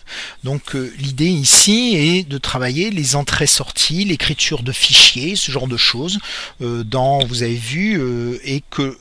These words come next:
euh, euh, l'idée est de le faire réapparaître après à l'intérieur de Google, donc de travailler à la fois, euh, la partie cliente,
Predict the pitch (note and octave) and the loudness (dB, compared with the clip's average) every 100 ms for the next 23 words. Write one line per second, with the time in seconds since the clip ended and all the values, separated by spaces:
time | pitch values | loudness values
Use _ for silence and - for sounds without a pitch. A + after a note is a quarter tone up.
0 | - A#2+ A#2+ - - - - B2 A#2+ A#2+ | -10 -8 -10 -10 -10 -10 -12 -10 -6 -6
1 | A#2+ A#2+ A#2+ A#2 A#2 A2+ A#2 A#2 A#2 A2+ | -4 -4 -6 -6 -6 -8 -8 -8 -8 -8
2 | A2 A#2+ D#3 A#2+ - C3+ - C3 - F#2 | -8 -6 -6 -6 -8 -6 -4 -4 -4 -6
3 | C#3+ - C3 - - C3 D#3 G3+ - C3 | -6 -6 -6 -6 -8 -6 -8 -8 -10 -10
4 | A#2+ - D#3 E3+ B2 C3+ A#2+ C#3+ F3 B2+ | -8 -8 -6 -8 -10 -8 -4 -4 -4 -6
5 | C#3 B2 A#2 - B2+ B2+ B2+ C3+ - - | -6 -6 -8 -6 -4 -4 -2 -4 -4 -2
6 | C#3+ C#3 - A2+ A2 A2+ - - - A2 | 0 0 -4 -10 -8 -6 -6 -4 -4 -4
7 | - B2 F3 C4 - | -4 -2 -2 -2 -10